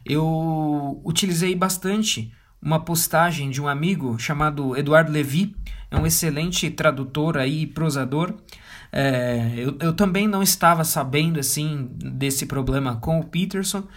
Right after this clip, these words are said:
né? Nesse turbilhão de coisas que é a internet, a gente não consegue, às vezes, ficar sabendo das coisas em tempo real. E tem uma postagem do Eduardo Levi de ontem que ele comenta essa questão e, e ele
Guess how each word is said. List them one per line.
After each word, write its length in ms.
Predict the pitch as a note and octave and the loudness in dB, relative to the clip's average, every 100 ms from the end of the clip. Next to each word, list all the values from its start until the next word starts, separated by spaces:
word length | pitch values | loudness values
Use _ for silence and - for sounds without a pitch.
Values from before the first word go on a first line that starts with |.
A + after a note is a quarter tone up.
| - - - | -20 -14 -2
né? 120 | D#3 | 0
Nesse 260 | D#3 D#3 | 0 -2
turbilhão 520 | E3 A3+ F3 D#3+ F3 F3+ | -2 -2 0 0 0 -2
de 100 | D#3+ | -6
coisas 440 | - E3 E3 C3+ | -2 0 0 -2
que 140 | - | -4
é 60 | C#3+ | -4
a 40 | |
internet, 580 | C#3+ C#3 B2+ B2+ D3 D#3+ | -4 -4 -4 -2 -2 -2
a 40 | C#3+ | -6
gente 200 | C#3+ D#3 | -4 -4
não 100 | D3+ | -4
consegue, 480 | D#3 C#3 D3 C#3+ | -4 -4 -2 -2
às 140 | C#3+ B2+ | -2 -2
vezes, 480 | C#3+ C#3+ B2+ A2 - - - - | -2 -2 -4 -6 -10 -18 -20 -10
ficar 220 | - D3+ | -2 0
sabendo 460 | C#3+ C#3+ C3 C#3 C3+ | 0 0 -2 -4 -2
das 180 | C3 - | -4 -2
coisas 380 | D3 C3+ C3 | -2 -2 -2
em 100 | C3+ | -4
tempo 320 | C3 C#3 B2+ C#3+ | -4 -4 -2 0
real. 540 | D3+ C#3 E3 - - - - - _ - - - | 2 4 2 -2 -16 -20 -20 -20 _ -20 -20 -10
E 100 | D3+ | -2
tem 140 | E3 | 2
uma 180 | D#3+ E3 | 4 2
postagem 520 | - - D3 C#3+ D3+ | 0 -2 0 -2 -2
do 80 | C#3 | -4
Eduardo 320 | C#3 C#3 C3+ | 0 2 2
Levi 260 | C#3 B2+ C3 | 0 -2 -2
de 140 | C#3 | 2
ontem 400 | E3 F3+ F#3 G3 - - - | 2 2 -2 -8 -10 -20 -14
que 320 | - D#3+ F3+ F3 - - - _ - | 0 2 2 -4 -16 -20 -20 _ -4
ele 200 | D3+ D#3+ | 0 2
comenta 600 | G#3+ F#3 E3+ F#3 F#3 E3 | 2 2 2 2 2 0
essa 220 | E3 D#3+ | 0 0
questão 540 | E3 D#3 - G3+ A3 G#3+ | 0 -2 2 2 2 0
e, 360 | F#3+ F#3+ F#3+ | 0 0 2
e 40 | F#3 | 4
ele 320 | G3 G3+ | 2 0